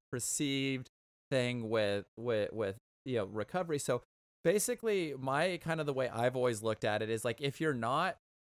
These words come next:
like, if your day does not have a specific objecti-, objective, right? Like,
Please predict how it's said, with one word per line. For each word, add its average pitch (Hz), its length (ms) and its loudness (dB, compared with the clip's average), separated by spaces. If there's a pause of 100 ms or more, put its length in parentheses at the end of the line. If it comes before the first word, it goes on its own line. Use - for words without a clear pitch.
(280)
like, 143 180 4
if 151 180 0
your 180 340 4
day 143 500 2
does 120 220 -6
not 135 260 0
have 143 220 -2
a 117 40 -6
specific - 800 -2
objecti-, 113 640 -4
objective, 117 680 -2
right? 117 200 2
Like, 113 200 -2